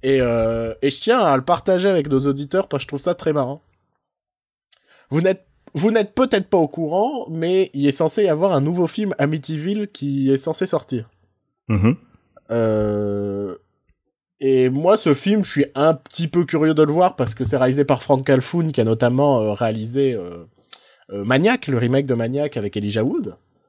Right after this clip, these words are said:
Speaker 2: Ouais.
Speaker 1: Et ce film a des soucis de sortie et des soucis de programmation. Euh, pour tout vous dire, euh, il est tourné et, euh, sa date de sortie était fixée à janvier deux mille quinze.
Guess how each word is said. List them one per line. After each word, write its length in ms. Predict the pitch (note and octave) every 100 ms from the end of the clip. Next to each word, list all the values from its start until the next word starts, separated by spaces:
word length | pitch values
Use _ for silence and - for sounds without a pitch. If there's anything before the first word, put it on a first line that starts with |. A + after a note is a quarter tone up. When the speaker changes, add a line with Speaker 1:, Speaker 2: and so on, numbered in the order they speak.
| _ _
Speaker 2:
Ouais. 280 | F#2+ F#2 C#3 - _ -
Speaker 1:
Et 360 | F3 F#3 F#3 - _ _ _ _
ce 720 | - - - E3 E3 D#3+ B2+ B2+
film 300 | - A3+ A#3
a 80 | E3+
des 140 | D3+
soucis 640 | D3+ - A3+ A3+ - B3
de 120 | G#3+ G#3
sortie 560 | - G3 - F#3+ C4+ F4
et 140 | C3+
des 140 | C#3 D3
soucis 400 | - G3+ - A3
de 80 |
programmation. 720 | G3 F3+ E3+ E3 D3+ C3+ - D#3 _ _ _ - - - _
Euh, 220 | B2 C3 B2+
pour 180 | E3+
tout 140 | - A#3
vous 160 | A#3
dire, 500 | F#3+ F3+ G#3+ C4+ - - -
euh, 240 | B2 A#2+ B2+
il 120 | F3
est 100 | G3
tourné 380 | E3+ C3+ D3+ - _ _ _ _ _ - _
et, 280 | D#3 F#3 F#3+ -
euh, 180 | B2+
sa 160 | B2+ D#3+
date 240 | D3 G3 G#3
de 120 | D#3+
sortie 600 | - E3+ - - G3 A3+
était 220 | C#3+ C#3
fixée 420 | C3 D#3 - G3 G3
à 60 |
janvier 300 | A#2+ E3 F3+ F3+
deux 100 | D#3+
mille 180 | D3 C3+
quinze. 380 | A2+ F#2 -